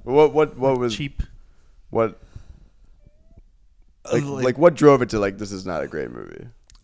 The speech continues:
Speaker 3: Oh, well, uh, it was a mixture of a lot of things. Uh, I mean, I think one thing that we can touch on right now is, um,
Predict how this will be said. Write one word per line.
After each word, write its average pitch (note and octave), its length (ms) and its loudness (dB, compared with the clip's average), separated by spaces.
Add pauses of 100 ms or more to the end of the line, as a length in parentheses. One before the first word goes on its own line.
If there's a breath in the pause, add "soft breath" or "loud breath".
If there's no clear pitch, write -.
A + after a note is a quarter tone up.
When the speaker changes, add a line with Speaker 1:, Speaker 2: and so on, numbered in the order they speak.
(240)
Speaker 3:
Oh, E3 300 2
well, F3 300 -2
uh, G3+ 100 0
it E3+ 80 -2
was F3 160 -2
a F3+ 60 -2
mixture D#3+ 260 -4
of A2+ 80 -8
a - 60 -12
lot A1 160 -18
of - 80 -20
things. - 320 -18
Uh, A#2+ 280 -10
I A#2 60 -6
mean, A#2+ 240 -6
I B2 100 -4
think A#2+ 180 -10
one A#2 120 -6
thing A#2 140 -8
that A#2+ 80 -8
we A#2+ 80 -10
can - 120 -14
touch - 220 -16
on B2+ 60 -16
right B2 100 -14
now A#2+ 200 -10
is, - 360 -12 (640 soft breath)
um, A#2 320 -8